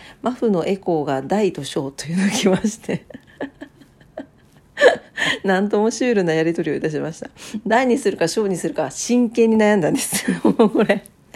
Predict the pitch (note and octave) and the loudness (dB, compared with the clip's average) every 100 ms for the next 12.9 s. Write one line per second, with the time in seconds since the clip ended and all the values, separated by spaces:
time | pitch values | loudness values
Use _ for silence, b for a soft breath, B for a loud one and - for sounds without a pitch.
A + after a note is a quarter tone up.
0 | B B B - B3 C4 B3+ B3+ B3+ B3 | B B B 0 2 0 0 0 2 2
1 | A#3 A#3 A#3+ B3 A3+ F#3+ F3+ E3+ F3 F#3+ | 2 2 2 0 0 0 -2 -2 -4 -4
2 | B B - F3 - G#3 G#3 - G3+ A#3 | B B -10 -10 -6 -2 -2 0 2 4
3 | F3 C#3+ - E3 E3+ C#3+ C3+ B2+ C#3+ C#3 | 4 0 0 -2 0 -2 -4 -6 -8 -8
4 | D3 C3+ D#3+ D3 C#3 C3+ - C#3+ - - | -8 -4 -4 -4 -6 -8 -12 -14 -14 -16
5 | B B - E3+ D#3 - - D#3+ D3 D3 | B B -10 -8 -6 -8 -8 -6 -6 -6
6 | D3 C#3+ C3+ - F3+ F#3+ - B B - | -6 -6 -8 -6 -2 -2 -4 B B -8
7 | F3 - D3+ C3+ B2+ D3+ - - D#3 D3 | -6 -4 -4 -4 -8 -10 -8 -8 -6 -8
8 | C#3 - C3+ D3+ D#3+ C#3 C3+ D3+ C3+ C#3 | -12 -12 -10 -8 -8 -8 -8 -6 -8 -6
9 | B2+ - B B B - - D3+ D3+ D#3 | -10 -10 B B B -20 -8 -6 -6 -10
10 | - C3 - G#3 - _ _ - D#3 D3 | -10 -10 -10 -12 -18 _ _ -16 -12 -10
11 | C#3 - - F3 E3 D3+ D3+ D3+ D#3 D3 | -12 -16 -16 -12 -10 -8 -8 -8 -8 -6
12 | F3+ C4 D4 - C4+ B3+ B3 A#3+ | -2 -2 -2 -6 -4 -2 0 0